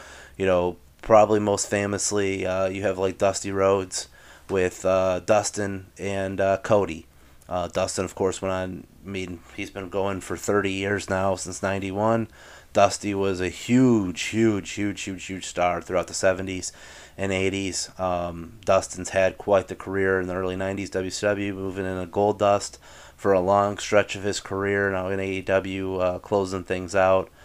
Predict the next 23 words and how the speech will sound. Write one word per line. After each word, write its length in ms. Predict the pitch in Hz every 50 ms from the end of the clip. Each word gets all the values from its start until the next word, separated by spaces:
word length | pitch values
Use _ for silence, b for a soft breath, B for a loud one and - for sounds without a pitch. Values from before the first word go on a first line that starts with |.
| B B B B B B -
Um, 360 | 85 87 87 87 87 85 85
back 240 | - 95 92 90 -
as 100 | 98 85
Dustin 400 | - 98 92 - - - 90 87
Rhodes 440 | 90 95 98 101 98 95 90 90 90
with 200 | 87 85 - - - - -
really, 360 | - - - 113 101 98 92
you 60 | 87
know, 120 | 90 90 85
a 20 |
lot 220 | 85 90 92 92
of 60 | 92 87
the, 200 | 87 87 87 85 -
the, 220 | - 92 87 85 82
the 200 | 90 92 92 92
look 320 | 92 104 110 110 107 -
of 140 | 98 80 78
Goldust, 640 | - 95 95 95 90 92 90 87 92 - - - B B B B B B B B B
um, 260 | - 90 85 85 87 71
in 140 | 95 95
a 60 | 95 85
sense, 480 | - - 95 90 87 87 85 - -
and, 300 | 85 82 82 82 82 82